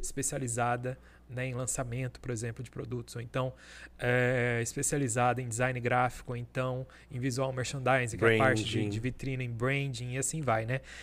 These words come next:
Speaker 1: Então é importante isso também. Não é
Speaker 2: É.
Speaker 1: só essa, a gente vai falar de coisas assim bem genéricas hoje,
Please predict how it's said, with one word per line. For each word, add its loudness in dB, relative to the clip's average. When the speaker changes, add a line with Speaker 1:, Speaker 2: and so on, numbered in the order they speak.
Speaker 1:
Então 2
é 4
importante 2
isso 2
também. 0
Não 4
é 6
Speaker 2:
É. 4
Speaker 1:
só 6
essa, 2
a 2
gente -2
vai -2
falar 2
de -2
coisas 0
assim -4
bem 0
genéricas 0
hoje, 4